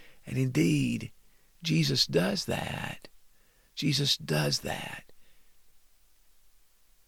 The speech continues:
He brings us salvation from our sins. And as we worry about the brevity of life, and we groan at the brevity of life, Jesus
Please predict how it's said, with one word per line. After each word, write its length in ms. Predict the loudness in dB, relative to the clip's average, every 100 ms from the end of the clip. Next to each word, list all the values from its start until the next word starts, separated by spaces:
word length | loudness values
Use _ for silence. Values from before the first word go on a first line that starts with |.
| _ _ -10
He 140 | -2 2
brings 440 | 4 4 4 4
us 140 | 6
salvation 960 | 6 8 6 6 4 4 4 2 0 -8
from 200 | -8 -6
our 180 | -4 -4
sins. 760 | -4 -4 -6 -8 -8 -10 -14 -20 _ _ _ _ _ -20 -20 -18 0
And 140 | 8
as 120 | 8 10
we 240 | 8 8
worry 580 | 8 6 6 4 4 4
about 300 | 4 2 0
the 80 | 0
brevity 600 | 4 4 4 0 2 2
of 140 | 2
life, 640 | 2 2 2 -2 -6 -12 -20 -18 -12 -4 4
and 200 | 6 6
we 140 | 4
groan 640 | 6 8 8 8 6 4
at 140 | 4 0
the 100 | 0
brevity 600 | 4 6 6 2 2 2
of 120 | 2
life, 800 | 4 4 2 -2 -4 -6 -12 -20 _ -20 -20 -20 -12 -4
Jesus 920 | 0 2 2 2 -2 -2 -4 -6